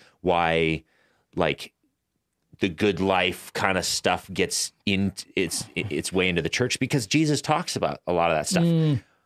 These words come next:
Speaker 1: But what we define as the definition of the good life is where it starts to shift. Like, if the definition of a good life is being filthy rich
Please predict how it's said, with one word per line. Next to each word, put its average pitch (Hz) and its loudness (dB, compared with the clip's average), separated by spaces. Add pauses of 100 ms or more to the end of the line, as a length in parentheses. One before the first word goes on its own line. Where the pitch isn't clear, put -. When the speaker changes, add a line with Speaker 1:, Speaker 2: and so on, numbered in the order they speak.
(400)
Speaker 1:
But 104 2
what 104 0
we 104 0
define 139 0
as 101 0 (420)
the 98 0
definition 104 0
of 85 -2
the 85 -2
good 80 -2
life 87 0 (160)
is 90 0
where 87 2
it - -2
starts - -2
to - -4
shift. - 0
Like, 90 -2
if 113 0
the 120 -2
definition 135 0
of 123 -2
a - -4
good 117 0
life 90 0
is 80 -6
being 82 -4
filthy 110 -2
rich 85 0